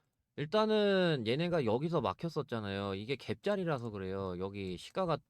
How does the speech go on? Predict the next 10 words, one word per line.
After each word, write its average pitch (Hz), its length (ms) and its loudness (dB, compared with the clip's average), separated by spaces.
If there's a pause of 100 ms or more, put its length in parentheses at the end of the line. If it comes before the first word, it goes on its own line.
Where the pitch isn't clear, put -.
(160)
크게 - 280 -6
떨어지고 135 520 -4
시작을 127 360 -6
함에 120 180 -6
따라 120 380 -2 (320)
빈 135 160 -8
공간 143 320 -2
발생했었던 104 880 -6
요 98 160 -6
자리. 101 340 -2